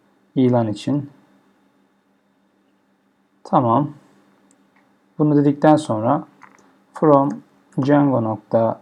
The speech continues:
core management'tan import base command'ı import ettim. Geldim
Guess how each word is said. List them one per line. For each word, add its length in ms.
core 340
management'tan 880
import 720
base 300
command'ı 460
import 380
ettim. 420
Geldim 420